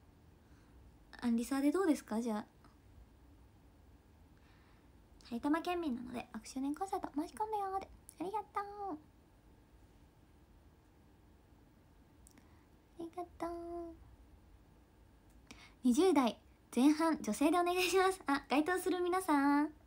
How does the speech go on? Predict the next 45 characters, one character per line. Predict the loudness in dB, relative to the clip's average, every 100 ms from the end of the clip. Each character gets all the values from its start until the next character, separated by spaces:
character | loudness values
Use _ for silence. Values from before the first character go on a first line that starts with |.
| -20 -20 -20 -20 -20 -14
該 | -6 -4
当 | -4 -4
す | -6
る | -4
方、 | -4 -4 -6
こ | -6
ち | -4
ら | -2
に | -2
コ | 0
メ | -2
ン | 0
ト | -2
お |
願 | 0 2 2 0
い |
し | 0
ま | 2 2
す。 | -2 _ -20 -20 -20 -20 -20 -20 -20 -20 -20 _ -20 -20 -20 -20 _ -20 -20 -20 -20 -20 -8
仕 | -2
事 | 0 2
忙 | 2 4 4
し | 4
す | 4
ぎ | 6
る | 6
時 | 4
期 | 4
な | 4
の？ | 4 2 2 -12 -20 -20 _
だ | -8
け | -4
ど | -4
来 | -4
て | -4 -4
く | -2
れ | -2
よ | -2
う |
と | -2
し | -2
て | 0
る | 2
の？ | 2
あ | -2